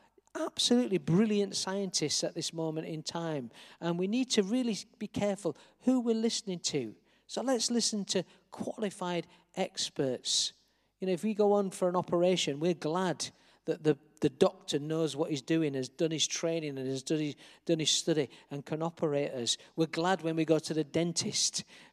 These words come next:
that it's not just some D I Y guy or somebody who blogs about it, but somebody who's really done their qualifications. Let's, let's, let's keep our sanity and trust the people. Let's also keep our theological sanity as well.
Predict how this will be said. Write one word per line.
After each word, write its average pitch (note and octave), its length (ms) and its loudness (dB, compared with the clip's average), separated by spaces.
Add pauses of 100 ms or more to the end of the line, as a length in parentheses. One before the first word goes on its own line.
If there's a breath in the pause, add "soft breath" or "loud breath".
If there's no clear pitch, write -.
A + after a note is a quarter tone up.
that D#3+ 200 2
it's - 200 0
not F#3 160 -2
just E3 220 4
some E3 160 2
D D#3+ 220 2
I E3 140 2
Y E3 300 2
guy A#2+ 460 0 (220 loud breath)
or C#3+ 140 2
somebody D#3 300 0
who D3+ 80 6
blogs D#3+ 400 2
about C3 320 -6
it, A#2 180 -6 (180 loud breath)
but - 140 -10
somebody E3+ 320 -2
who's D3+ 160 -4
really E3+ 300 0
done E3+ 300 0 (240 loud breath)
their D3+ 120 -2
qualifications. D#3 1000 -2 (220 loud breath)
Let's, G#3+ 460 2 (340 soft breath)
let's, A3+ 320 0
let's - 220 -6
keep A3+ 360 -4
our A3 140 -2
sanity F3 600 -4 (240 loud breath)
and D#3+ 160 -6
trust - 500 -2 (240 soft breath)
the D#3+ 80 -4
people. E3 480 -4
Let's F3+ 300 0
also C#4+ 340 2
keep B3 320 0
our A3 160 2 (380 loud breath)
theological A3 800 0
sanity C#3+ 580 -2 (240 loud breath)
as D#3+ 220 0
well. E3 360 0